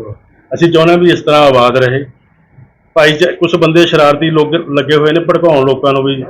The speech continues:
ਉਹ ਆਪਦੇ ਨਾਂ ਕਰਾ ਲਈ। ਆਹ ਦੇਖੋ ਮੇਰੇ ਕੋਲ ਮਤਾ ਪਿਆ ਬਕਾਇਦਾ ਇੱਕ,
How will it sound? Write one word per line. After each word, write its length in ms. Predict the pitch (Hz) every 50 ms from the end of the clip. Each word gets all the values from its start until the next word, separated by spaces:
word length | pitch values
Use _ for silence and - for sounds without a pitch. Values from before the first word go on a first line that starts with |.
| - _ _ _ _ 147
ਉਹ 80 | 156
ਆਪਦੇ 300 | 151 143 147 139 151 156
ਨਾਂ 160 | 147 147 147
ਕਰਾ 260 | 139 147 143 143 143 139
ਲਈ। 160 | 143 147 143
ਆਹ 140 | - 147 151
ਦੇਖੋ 240 | 151 151 151 156
ਮੇਰੇ 160 | 147 151 151 135
ਕੋਲ 140 | 151 156
ਮਤਾ 260 | 151 143 139 147 147 143
ਪਿਆ 280 | 147 147 139 143 143
ਬਕਾਇਦਾ 400 | 135 139 135 139 131 127 139 139
ਇੱਕ, 240 | 139 131 127 - -